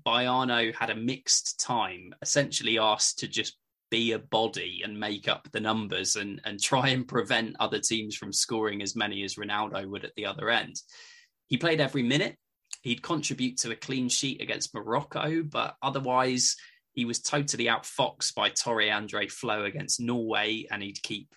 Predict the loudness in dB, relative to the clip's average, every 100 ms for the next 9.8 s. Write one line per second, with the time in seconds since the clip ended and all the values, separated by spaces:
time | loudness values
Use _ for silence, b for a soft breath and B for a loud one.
0 | _ -4 0 0 -2 -2 0 0 -4 -4
1 | -6 -4 -2 0 -2 -6 -8 -8 b b
2 | b 4 4 4 4 2 2 0 -2 -2
3 | -2 -2 -8 -4 0 4 4 4 2 2
4 | 0 0 -2 -4 -2 -2 0 -2 -6 -14
5 | _ _ 0 4 4 4 2 -2 0 0
6 | 2 0 -6 -6 -4 -2 0 0 -2 0
7 | 0 -2 -2 -4 -2 -2 -4 -6 -4 -2
8 | -4 -4 -4 -2 -2 -4 -4 -2 -2 -2
9 | -2 -4 -4 -2 -2 -2 -2 -6